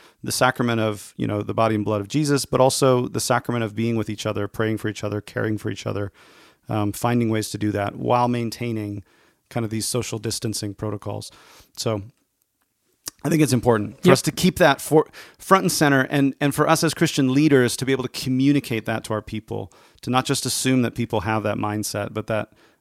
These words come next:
Speaker 1: uh, they're going to need to have their fears, uh, comforted, right? And they're going to need to have, um, they're gonna need to hear the truth from us, uh, and they're gonna need to,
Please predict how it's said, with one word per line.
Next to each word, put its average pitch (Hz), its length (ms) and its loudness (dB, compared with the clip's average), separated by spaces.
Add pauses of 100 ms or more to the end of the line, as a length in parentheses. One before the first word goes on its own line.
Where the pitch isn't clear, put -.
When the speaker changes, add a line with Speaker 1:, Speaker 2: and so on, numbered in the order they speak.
(100)
Speaker 1:
uh, 107 220 -4
they're 113 120 -2
going 120 240 2
to 120 80 2
need 120 280 4
to 123 80 2
have 110 240 0
their 107 140 2
fears, 110 560 -4 (420)
uh, 104 380 -4
comforted, 107 680 -6 (420)
right? 107 260 -4
And 117 140 -2
they're 117 80 2
going 120 160 2
to 117 80 2
need 113 220 0
to 113 80 2
have, 107 520 -2
um, 101 500 -6 (300)
they're 127 100 0
gonna 131 180 4
need 131 180 4
to 123 80 2
hear 113 140 0
the 107 80 -2
truth - 400 -2
from 104 220 -8
us, - 400 -12 (560)
uh, 104 240 -4
and 110 100 -2
they're 110 100 0
gonna 113 220 0
need 107 300 -2
to, 104 340 -4